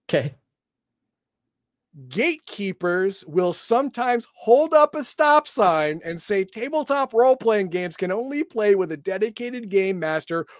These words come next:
Speaker 2: or a certain number of players. But the truth is that you control the game.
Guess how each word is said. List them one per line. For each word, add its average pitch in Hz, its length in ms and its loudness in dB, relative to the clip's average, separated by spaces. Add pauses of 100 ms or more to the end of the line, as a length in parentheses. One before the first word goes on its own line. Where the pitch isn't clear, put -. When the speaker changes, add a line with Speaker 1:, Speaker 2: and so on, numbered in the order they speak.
(140)
Speaker 2:
or 180 160 2
a 160 60 -4
certain 190 400 -4
number 190 300 0
of 185 100 -6
players. 127 400 -6 (300)
But 185 180 0
the 214 80 6
truth 233 420 -6
is 208 220 2
that 170 320 4
you 262 960 8 (1120)
control 196 580 0
the 202 140 -2
game. 190 560 -6